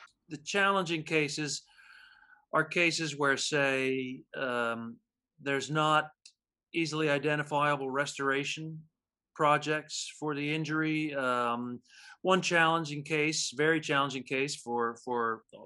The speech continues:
all sides involved, was a case off the coast of Georgia, uh, some distance, that involved injury to loons, and loons don't live in Georgia. Um, they were just passing through, and loons, uh, you know, a,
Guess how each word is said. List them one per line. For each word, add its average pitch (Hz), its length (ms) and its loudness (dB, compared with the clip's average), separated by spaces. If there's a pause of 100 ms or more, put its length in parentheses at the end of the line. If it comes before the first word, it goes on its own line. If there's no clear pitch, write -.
all 139 240 2
sides 117 440 -2
involved, 120 520 -2
was 120 180 -6
a 113 60 -12
case 131 300 -8
off 127 200 -4
the 139 60 -12
coast 135 300 -6
of 110 80 -20
Georgia, 135 500 -4 (800)
uh, 123 120 -4
some 160 300 -2
distance, 120 680 -6
that 123 160 -4
involved 123 500 -2
injury 135 360 -2
to 117 120 -12
loons, 113 680 -6
and 117 180 -10
loons 165 400 -6
don't 151 280 -2
live 143 180 0
in 127 100 -4
Georgia. 117 400 -6 (1000)
Um, 117 580 -2
they 131 180 0
were 135 140 -4
just 131 300 -4
passing 139 400 -2
through, 131 580 -2 (800)
and 123 360 -2
loons, 160 640 -2
uh, 127 400 0
you 143 120 -6
know, 131 340 -2
a, 131 100 -6